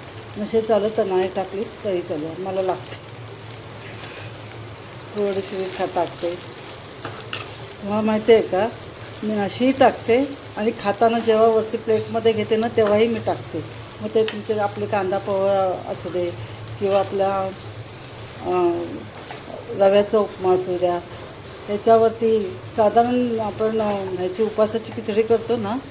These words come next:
त्याच्यावरतीही मी टाकते. मला ती सवयच आहे, मला लागते साखर ते हे क-, टाकताना. प्रत्येकाची असते ना आवड,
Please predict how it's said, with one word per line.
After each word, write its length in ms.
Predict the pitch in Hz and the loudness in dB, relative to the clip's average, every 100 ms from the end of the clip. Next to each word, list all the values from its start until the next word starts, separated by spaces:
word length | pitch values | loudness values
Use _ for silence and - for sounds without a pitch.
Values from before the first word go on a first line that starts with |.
| - - - - - - - | -14 -14 -14 -14 -12 -8 -2
त्याच्यावरतीही 880 | 214 247 247 247 226 - 262 269 | 0 2 4 4 2 0 4 8
मी 140 | 294 269 | 8 6
टाकते. 460 | - 156 - 160 151 - - | 4 -4 -4 -8 -6 -12 -8
मला 140 | 202 220 | 0 0
ती 180 | 220 240 | 0 -4
सवयच 440 | 220 208 226 220 | 2 6 6 4
आहे, 120 | 170 | -2
मला 380 | 175 190 208 208 196 - - - - - - | -2 2 2 2 0 -10 -14 -14 -14 -14 -2
लागते 360 | 226 220 - 226 | 4 4 4 2
साखर 320 | 208 170 190 185 | 2 -2 -4 -2
ते 100 | 185 | -2
हे 120 | 180 | -2
क-, 380 | 185 202 180 185 - - - | -2 -2 -2 -6 -10 -10 -6
टाकताना. 400 | 175 - 175 165 | -6 -4 -4 -2
प्रत्येकाची 540 | 233 226 240 240 247 | -2 2 2 2 2
असते 300 | 226 208 220 | 2 0 -4
ना 120 | 214 | -2
आवड, 200 | 233 190 | -2 0